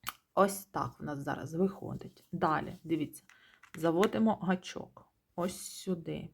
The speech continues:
під нашу цю першу петельку. Беремо цю ниточку і ось так витягаємо. Далі заводимо гачок ось сюди, дивіться, бачите, там, де в нас ось тут,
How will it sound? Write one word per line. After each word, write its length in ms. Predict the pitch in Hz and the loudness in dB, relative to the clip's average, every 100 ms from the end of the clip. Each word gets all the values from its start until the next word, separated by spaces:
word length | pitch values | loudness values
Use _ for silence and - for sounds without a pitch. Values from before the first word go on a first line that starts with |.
| _ | _
під 200 | 160 - | -14 -4
нашу 320 | 165 160 - | -2 -2 -8
цю 300 | - - - - _ | -14 -14 -14 -14 _
першу 560 | 170 156 - - - - - _ _ - - _ _ _ _ _ _ _ | -4 -2 -4 -10 -10 -12 -12 _ _ -20 -20 _ _ _ _ _ _ _
петельку. 920 | 190 180 - - - - - 196 208 - _ _ _ _ _ _ _ _ _ _ _ _ _ 180 | -2 -2 -2 -6 -6 -8 -10 -6 -6 -6 _ _ _ _ _ _ _ _ _ _ _ _ _ -4
Беремо 460 | 165 170 175 160 | 0 4 4 2
цю 280 | - - 180 | -2 -6 -2
ниточку 840 | 156 143 - - 240 - - 214 - | -2 -2 -4 -6 -10 -10 -12 -12 -10
і 140 | 185 | -12
ось 200 | - - | -10 -12
так 280 | - 185 - | -6 -6 -6
витягаємо. 760 | 170 - 160 156 151 151 165 - _ _ _ _ _ _ _ _ _ _ _ _ _ | -10 -8 -8 -8 -8 -10 -14 -16 _ _ _ _ _ _ _ _ _ _ _ _ _
Далі 440 | 160 165 147 - - _ _ | 0 2 2 -2 -8 _ _
заводимо 640 | 156 160 160 190 202 208 190 | -8 -2 4 4 6 6 6
гачок 720 | 180 165 - - - - - _ _ _ _ _ - _ _ - _ - _ _ _ _ _ _ _ _ - | 6 0 -6 -10 -10 -12 -20 _ _ _ _ _ -20 _ _ -20 _ -20 _ _ _ _ _ _ _ _ -2
ось 240 | 180 - | -2 -2
сюди, 480 | - - 165 - - | -14 -8 -6 -6 -6
дивіться, 400 | 156 - - 151 | -8 -10 -14 -6
бачите, 360 | 175 - - | -6 -6 -12
там, 200 | 131 165 | -6 -2
де 80 | 156 | -2
в 40 | 156 | 0
нас 260 | 151 - | -4 -4
ось 120 | - | -14
тут, 260 | - 156 - | -12 -12 -12